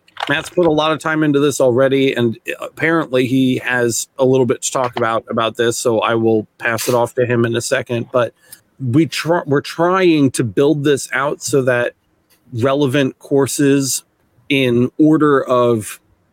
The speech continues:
difficulty are grouped together. So uh, like, the one hundred series is really just getting your business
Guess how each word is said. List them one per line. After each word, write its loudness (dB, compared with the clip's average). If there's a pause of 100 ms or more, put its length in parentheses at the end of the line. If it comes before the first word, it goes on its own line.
(220)
difficulty 0
are 2
grouped -2
together. 0
So 0 (320)
uh, 2
like, 0
the -2
one 0
hundred 0
series 2
is 0
really 2
just -2
getting 2
your 0
business -2